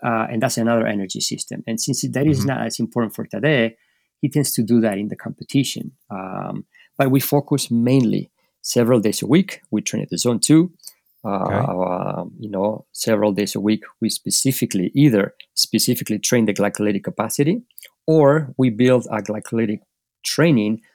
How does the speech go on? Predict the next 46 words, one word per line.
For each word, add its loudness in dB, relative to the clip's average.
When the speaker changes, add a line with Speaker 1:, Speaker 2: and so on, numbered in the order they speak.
Speaker 1:
within 4
a -4
session -2
of -8
zone -4
two, 0
which -2
in 2
a 2
way 4
stimulates -2
competition -6
as -14
well. 0
Speaker 2:
Right. -4
Speaker 1:
So 4
that's 2
kinda, 4
we, 4
we 2
break -2
it -6
down. -4
And, -8
and, -4
uh, -4
and -2
obviously, 0
yeah, -4
for -4
us, 0
Training -2
Peaks -2
is, -4
it, -8
it 4
would 4
not, -2
it 2
would 0
be -2
impossible -10
to -6
work -6
with, -4
with, -6